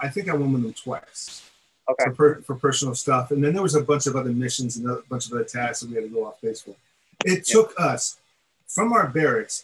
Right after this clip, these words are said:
Speaker 1: to outside, it took us forty-five minutes
Speaker 2: Oh,
Speaker 1: just
Speaker 2: wow.
Speaker 1: to get, just to get off base. You get in the car. So once you get in the car to the
Speaker 2: Yeah.
Speaker 1: point to where, like, you're outside the gate, it's forty-five minutes. It's like, bro, I coulda watched, I coulda watched an episode or two or something.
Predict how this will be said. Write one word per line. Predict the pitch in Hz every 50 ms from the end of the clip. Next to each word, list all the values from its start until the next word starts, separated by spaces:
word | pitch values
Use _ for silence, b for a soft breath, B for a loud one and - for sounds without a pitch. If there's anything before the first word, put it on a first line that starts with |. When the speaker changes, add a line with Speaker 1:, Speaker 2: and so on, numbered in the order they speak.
| _ _ -
Speaker 1:
to | - - 185 180
outside, | 147 143 139 - - 170 160 - - - -
it | 143 127
took | - 170 143
us | 139 123 - -
forty-five | - 151 147 143 135 131 - 135 127 123 117 113 120
minutes | 127 117 104 - _ - - - - _ _ - - - _ _ _ _ _ _ _ _ _ -
Speaker 2:
Oh, | 127
Speaker 1:
just | - - 131 135 135
Speaker 2:
wow. | 151
Speaker 1:
to | 131 120
get, | 135 151 - -
just | - 143 147 143 -
to | 147
get | 123 135 135
off | 127 123 117 - -
base. | 120 - - - - _ _ _ _ -
You | - 123
get | 123 165 196 208
in | 190 156
the | 151
car. | 147 - 160 - 139 - - -
So | - 143 135
once | 143 190 208 - - -
you | 156 143
get | 147 185 196
in | 185 165
the | 160
car | - 175 180 170 165 170 - _ _ _ _ _ _ _ _ -
to | - 151
the | 156
Speaker 2:
Yeah. | - -
Speaker 1:
point | - 180 165 156 -
to | - 151
where, | 147 147 143
like, | 139 135 131
you're | - 156 - -
outside | 165 165 - - - - 160 156 147 135
the | 131
gate, | 120 123 156 156 135 110 - _ _ _ _ _ - - _ _ _ _
it's | - - -
forty-five | - 233 226 220 208 180 - 202 180 175 170 156
minutes. | 160 185 208 175 131 113 - 143
It's | 147 -
like, | 175 160 156 - -
bro, | 185 190 175 156
I | - - -
coulda | - 170 165 165
watched, | 156 160 170 156 - - - - _ _ _ _ _ _ _ _ _ _ _ _ -
I | -
coulda | - 175 175 175
watched | 170 165 - 165
an | 165 165
episode | 170 175 170 - - 151 143
or | 135
two | 127 - 147 139 131
or | 127
something. | - - 127 120 123 120 117 117